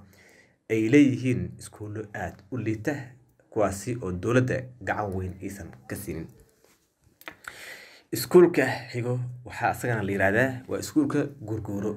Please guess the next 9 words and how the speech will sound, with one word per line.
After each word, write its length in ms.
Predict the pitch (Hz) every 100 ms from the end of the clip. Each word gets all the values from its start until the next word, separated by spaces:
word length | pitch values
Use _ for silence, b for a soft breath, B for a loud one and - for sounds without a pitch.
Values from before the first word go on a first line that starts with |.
| -
Asagana 320 | - 131 117
waxaa 180 | 117 131
ku 120 | 127
yaala 220 | 135 110
dalka, 480 | 95 101 92 85 76 - b b b b b _ _ -
een, 200 | 101 95 -
India. 400 | 151 127 90 - - - B B B B B -
Dalka 280 | 117 165 170
India 340 | 165 131 135